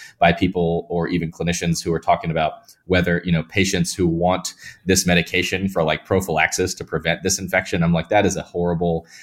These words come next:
idea because the world is not ready to scale up production of hydroxychloroquine," which has traditionally been used to treat, like, lupus mainly. Um,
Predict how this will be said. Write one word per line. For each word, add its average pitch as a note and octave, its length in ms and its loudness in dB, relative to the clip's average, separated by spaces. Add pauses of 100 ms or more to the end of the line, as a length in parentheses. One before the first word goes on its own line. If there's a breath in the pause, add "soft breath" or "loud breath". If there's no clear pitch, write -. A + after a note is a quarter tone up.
(220 loud breath)
idea G#2 460 6
because E2+ 380 -2
the D#2+ 80 -6
world F2 320 0
is D2+ 100 -2
not F#2 180 2
ready F2 220 2
to E2 80 0
scale F2 400 2
up - 240 0
production G2 480 2
of E2+ 60 -2
hydroxychloroquine," G2+ 960 0
which F2+ 100 0
has F2 340 -2
traditionally F2 440 -2
been E2 160 0
used D#2+ 300 -2
to - 40 -16
treat, F2 280 0 (100)
like, D2 160 -2 (160)
lupus F2+ 440 0
mainly. G2+ 380 0 (420 loud breath)
Um, F2 400 4